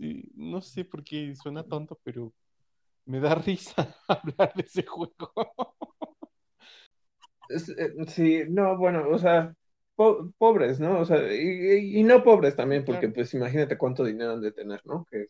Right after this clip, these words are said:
Speaker 2: sesenta y dos millones, pues, mm, a lo mejor, aunque sea una pérdida considerable, pues,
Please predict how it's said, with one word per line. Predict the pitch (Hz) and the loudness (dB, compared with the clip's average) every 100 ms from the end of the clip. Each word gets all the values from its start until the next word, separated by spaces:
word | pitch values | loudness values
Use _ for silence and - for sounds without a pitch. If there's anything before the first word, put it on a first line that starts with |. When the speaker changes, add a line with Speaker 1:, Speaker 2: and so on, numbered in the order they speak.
| _ | _
Speaker 2:
sesenta | 110 107 113 113 113 | -10 -10 -6 -2 -2
y | 117 | 0
dos | 127 135 | 0 0
millones, | 127 127 135 135 | -2 -4 -4 -6
pues, | 107 - | -10 -10
mm, | 107 110 - _ | -10 -10 -14 _
a | 123 | -4
lo | 107 | -4
mejor, | 117 127 123 - _ _ - | -2 0 0 -2 _ _ -8
aunque | 123 127 120 | -4 -2 0
sea | 135 | 2
una | 135 135 131 | 2 2 2
pérdida | 139 131 117 | 2 4 2
considerable, | 110 113 117 120 127 127 170 | 0 -4 0 4 4 4 0
pues, | 127 - | -4 -10